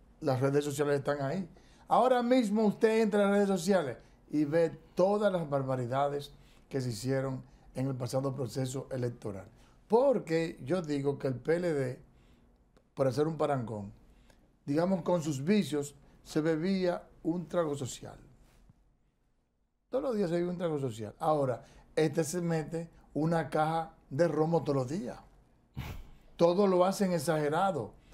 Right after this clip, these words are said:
de manera descarada. Entonces, si usted ya demostró en el pasado proceso del dieciocho de febrero que no está en capacidad de ser equitativo, de administrar la policía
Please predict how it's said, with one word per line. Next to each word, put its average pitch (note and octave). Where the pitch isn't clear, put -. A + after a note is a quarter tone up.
de D3
manera D3
descarada. C3
Entonces, G#3+
si F#3
usted A3+
ya F#3
demostró G3+
en C#3+
el D#3
pasado E3
proceso E3+
del C#3+
dieciocho C3
de D#3+
febrero D#3
que C#3
no C#3+
está D3
en D#3+
capacidad C#3+
de C3+
ser D#3
equitativo, C3
de D3+
administrar C#3
la C#3+
policía C#3+